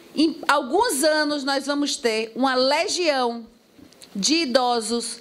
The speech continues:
miseráveis no nosso país,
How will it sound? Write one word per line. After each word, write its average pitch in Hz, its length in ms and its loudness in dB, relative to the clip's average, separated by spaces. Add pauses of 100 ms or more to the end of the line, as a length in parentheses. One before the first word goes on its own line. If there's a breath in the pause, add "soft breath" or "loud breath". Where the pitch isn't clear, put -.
miseráveis 247 1300 2
no 262 120 2
nosso 202 340 0
país, 208 600 -6